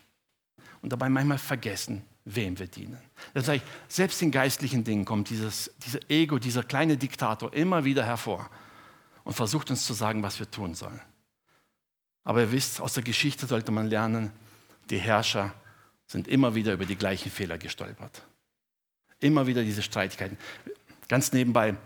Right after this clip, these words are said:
Geschichtsunterricht habt ihr es bestimmt gelernt, Mittelalter, die meisten Fürsten, wenn sie zwei oder drei Söhne hatten,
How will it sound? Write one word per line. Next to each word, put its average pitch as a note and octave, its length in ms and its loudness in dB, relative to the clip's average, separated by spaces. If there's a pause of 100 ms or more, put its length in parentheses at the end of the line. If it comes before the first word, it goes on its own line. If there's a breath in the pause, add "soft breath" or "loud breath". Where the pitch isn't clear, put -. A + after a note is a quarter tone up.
(600)
Geschichtsunterricht C#3 640 2
habt A#2+ 140 -2
ihr - 20 -4
es G#2 60 -4
bestimmt B2 360 0
gelernt, G#2 360 0
Mittelalter, A#2+ 500 0
die G#2+ 120 -2
meisten D3 360 0
Fürsten, C#3+ 420 -2
wenn A2 120 2
sie A2 160 -6
zwei C3 220 2
oder C3+ 100 2
drei A#2 200 0
Söhne B2+ 360 2
hatten, C#3+ 260 -2